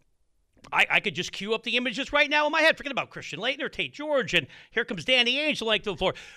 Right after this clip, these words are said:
Basketball in March is the best thing going. And even if you don't care about these teams, and I wasn't trying to be a troll, mostly facetious, but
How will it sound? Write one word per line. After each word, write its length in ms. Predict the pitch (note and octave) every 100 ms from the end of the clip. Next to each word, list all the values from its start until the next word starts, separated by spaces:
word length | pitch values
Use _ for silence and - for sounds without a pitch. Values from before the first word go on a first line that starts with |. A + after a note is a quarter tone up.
| - _ -
Basketball 1000 | G#3+ A#3+ A#3+ - A#3 F3 - D#3+ C3 D3+ F#3+
in 160 | F#3
March 680 | F#3 D3+ A#2+ F#3 - - - _ _ _
is 260 | F#3 F#3+ C3+
the 100 | F#3+
best 480 | - D3 B2+ - -
thing 380 | F3+ F#3 F3+
going. 400 | C#3 C#4 D4+ G3 - _ _ _ _ -
And 160 | A3 A#3
even 320 | B3 D4+ D4+
if 160 | D4+ G#3+
you 80 | A#3+
don't 240 | A3 G3+
care 240 | - F3+
about 300 | D#3+ C#3+ C3+
these 180 | C3 A#2+
teams, 360 | - E3+ G#3+ A3+
and 80 | B3
I 100 | A#3+
wasn't 400 | A3+ B3 G#3 -
trying 340 | - D#3 C#3
to 80 | C3
be 240 | A#2 B2+
a 60 | A2+
troll, 560 | - - C3 B2 C3 - _ _ -
mostly 400 | A#3+ A#3 F3 D3+
facetious, 580 | C3 - A#2 G#2+ G3
but 320 | - A#3+ A#3